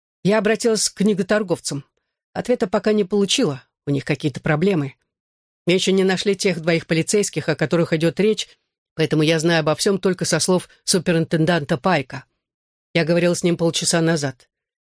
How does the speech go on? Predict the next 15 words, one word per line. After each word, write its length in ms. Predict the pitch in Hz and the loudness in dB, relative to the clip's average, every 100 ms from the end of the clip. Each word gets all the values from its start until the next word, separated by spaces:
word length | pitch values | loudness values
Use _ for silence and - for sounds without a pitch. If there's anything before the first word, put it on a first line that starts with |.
| _ - | _ -2
Агео, 540 | 175 175 285 269 185 | -2 2 2 2 0
студентка 560 | - 190 202 247 - 214 | 0 0 0 0 0 2
медицинского 680 | 196 180 190 233 233 220 208 | 2 0 0 -2 0 -2 -2
факультета. 760 | - 233 240 - 143 147 139 - _ - | -4 -2 -2 -2 -2 -2 -8 -10 _ -2
Её 120 | 170 | 0
должны 300 | 165 156 170 | 0 0 0
были 140 | 170 | 0
взять 260 | 156 180 175 | 0 0 0
после 260 | 180 170 165 | -2 0 2
ночного 400 | 170 - 175 170 | 0 0 0 2
дежурства 640 | 165 160 208 - 151 143 _ _ _ _ _ - | 0 0 -2 -2 -4 -4 _ _ _ _ _ -4
в 100 | 156 | 0
больнице 400 | 180 190 185 175 | 2 2 0 -2
Королевского 600 | 175 175 170 - 170 185 | 0 2 0 0 -2 0
колледжа 500 | 254 208 139 143 | 0 0 0 -4